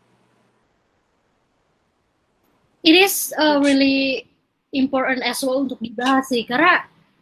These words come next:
Speaker 1: uh, I mean, like, idol is like you, uh, the same human being. Maksudnya mereka juga manusia sama kayak kita, bedanya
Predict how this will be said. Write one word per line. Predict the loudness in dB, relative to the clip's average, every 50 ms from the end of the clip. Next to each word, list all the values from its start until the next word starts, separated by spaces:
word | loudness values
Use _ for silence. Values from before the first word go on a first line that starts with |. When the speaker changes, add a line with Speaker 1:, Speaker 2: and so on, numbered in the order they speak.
| _ _ _ _ _ -6
Speaker 1:
uh, | -2 0 2 2 2 2
I | 2 2
mean, | 2 2 4
like, | 4 2 2 2 0 -4 _ _ _ _ _ _ _ -4
idol | -2 -2 0 0 0 0 0 0
is | 0 -2 -2 -4 -6 -8 -8
like | -8 -8 -6 -6 -8 -8 -10 _ _ _ _
you, | -8 -4 -2 0 0 -2
uh, | -4 -6 -8 -8 -10 -10 -12 _ _ _
the | -6 -4 -2
same | 0 2 2 6 8
human | 8 8 8 8 6 2 4 4
being. | 6 6 6 6 4 2 -2
Maksudnya | -6 -6 -4 0 2 4
mereka | 4 4 4 2 0
juga | 0 0 2 2 2 2
manusia | 0 0 -4 -2 0 2 2 2
sama | 2 0 -2 -4 -4
kayak | -2 0 -2 -2 -2 -2
kita, | -2 -2 0
bedanya | 2 0 0 2 2 4 4 2 2 0